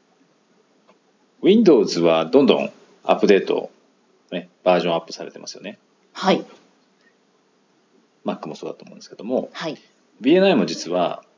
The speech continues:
Speaker 1: 同じようにどんどんアップデートされて、バージョンアップしてるんです。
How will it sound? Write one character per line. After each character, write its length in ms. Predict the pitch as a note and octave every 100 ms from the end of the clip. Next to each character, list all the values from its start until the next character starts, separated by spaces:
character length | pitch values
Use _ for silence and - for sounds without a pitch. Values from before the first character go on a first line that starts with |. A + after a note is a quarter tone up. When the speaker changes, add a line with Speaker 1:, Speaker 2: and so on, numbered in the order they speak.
| _ G#2
Speaker 1:
同 180 | A2
じ 120 | G#2+ A2
よ 80 |
う 20 | G2+
に 140 | D2+
ど 120 | A#2+
ん 60 | B2
ど 100 | D2+
ん 40 |
ア 60 | -
ッ 80 | -
プ 120 | -
デ 140 | F#2
ー 20 | F2
ト 100 | -
さ 120 | D#3+
れ 140 | D3+
て、 420 | - D#3 B2 - - _ - -
バ 140 | A2
ー 40 |
ジ 120 | G#2+ G#2
ョ 40 |
ン 20 |
ア 60 | F#2
ッ 20 |
プ 160 | - -
し 100 | -
て 100 | -
る 120 | -
ん 40 |
で 60 | _
す。 160 | -